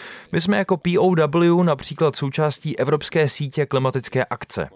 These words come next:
která zastřešuje přes dvě stovky klimatických organizací v Evropě. Snažíme se oslovit náš segment společnosti.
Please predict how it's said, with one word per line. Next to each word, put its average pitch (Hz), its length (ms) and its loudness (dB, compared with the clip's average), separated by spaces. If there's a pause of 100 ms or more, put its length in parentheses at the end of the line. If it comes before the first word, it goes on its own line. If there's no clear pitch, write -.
která 90 280 -4
zastřešuje 113 520 -2
přes 95 240 -4
dvě 107 240 -2
stovky 143 420 -4
klimatických 139 720 -2
organizací 117 560 0
v - 140 -14
Evropě. 101 460 0 (380)
Snažíme 165 480 2
se - 120 2
oslovit 170 520 0
náš 151 240 0
segment 120 400 0
společnosti. 92 840 -4